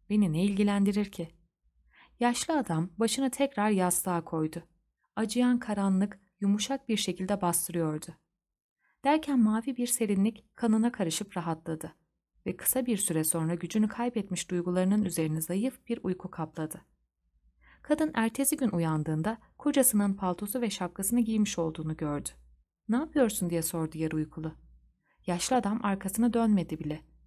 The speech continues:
Kayıtsızca pijamalarını valize koydu. "Bildiğin gibi,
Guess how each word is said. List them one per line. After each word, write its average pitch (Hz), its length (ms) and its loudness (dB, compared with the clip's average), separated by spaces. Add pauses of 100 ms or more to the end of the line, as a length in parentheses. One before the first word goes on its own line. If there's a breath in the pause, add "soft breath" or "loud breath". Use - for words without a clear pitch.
(200)
Kayıtsızca 226 600 0
pijamalarını 220 680 2
valize 180 320 2
koydu. 156 440 -6 (640)
"Bildiğin 208 420 4
gibi, 165 260 -4